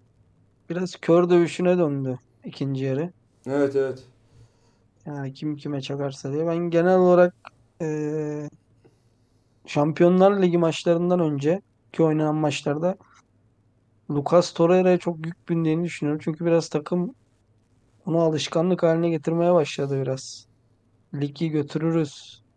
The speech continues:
Speaker 1: Biraz daha kafalar o tarafa da kaymaya başladı
Speaker 2: Evet.
Speaker 1: gibi geliyor bana. Torreira yine mükemmel oynadı. Zaha iki gol attı ama ki Zaha da çok iyiydi bence. En iyi maçıydı. United'ı da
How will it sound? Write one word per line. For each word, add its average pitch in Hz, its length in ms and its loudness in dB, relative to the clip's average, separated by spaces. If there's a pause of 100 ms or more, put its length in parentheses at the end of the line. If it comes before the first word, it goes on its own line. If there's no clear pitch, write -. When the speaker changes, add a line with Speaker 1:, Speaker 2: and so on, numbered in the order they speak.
(120)
Speaker 1:
Biraz 147 440 -2
daha 151 160 0
kafalar 147 380 0
o 147 100 0
tarafa 147 380 0
da 147 320 0 (100)
kaymaya 143 440 -2
başladı 131 480 -4 (440)
Speaker 2:
Evet. 135 320 -8 (320)
Speaker 1:
gibi 143 440 -4 (160)
geliyor 131 380 4
bana. 135 300 -4 (320)
Torreira 147 400 2
yine 147 220 0
mükemmel 139 480 -2
oynadı. 127 400 -4 (380)
Zaha 135 300 -2
iki 131 160 -6
gol 147 160 2
attı 139 280 -2
ama 156 220 0 (440)
ki 147 100 -2
Zaha 147 260 6
da 147 60 0
çok 139 260 -2
iyiydi 127 160 -2
bence. 131 200 -2
En 151 120 0
iyi 147 160 0
maçıydı. 135 480 -4 (460)
United'ı 147 540 0
da 151 60 4